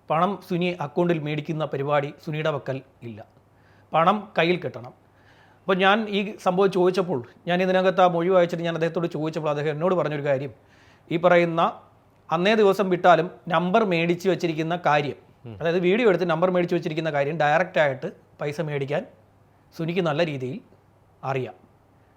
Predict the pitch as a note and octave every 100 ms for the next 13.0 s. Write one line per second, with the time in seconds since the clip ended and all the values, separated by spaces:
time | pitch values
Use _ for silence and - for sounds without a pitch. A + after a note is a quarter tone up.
0 | _ _ C#3+ F3 G#3 G3+ - - F3+ A#3
1 | G3+ G3+ A3+ A3 A3 G#3 A3 - - _
2 | _ _ _ E3+ D#3+ E3+ G#3 G#3+ G#3 G3
3 | F3 F#3+ F3+ F3+ D#3+ E3 F#3 F#3+ F#3+ F3+
4 | F#3 F#3+ F#3+ - D#3+ D3+ E3 F#3 D#3 C#3+
5 | E3+ C#3 - G2 - _ _ _ _ _
6 | - C#3+ F3+ F3+ E3 F#3+ A3 G#3 F3+ E3
7 | G#3+ - _ _ - - E3 G3 F3 F#3
8 | F#3+ G#3+ G3 F3+ F3+ F3+ F#3 G#3+ - F3
9 | D#3+ F#3+ E3 D#3+ D3+ - - - D#3+ E3
10 | F#3 A3+ - E3 F3 G#3 D3+ D3 F#3 -
11 | _ _ _ _ _ - E3+ F3 G3 -
12 | E3 D3+ C3 A2 - D3+ G3 A#3+ G#3+ D#3+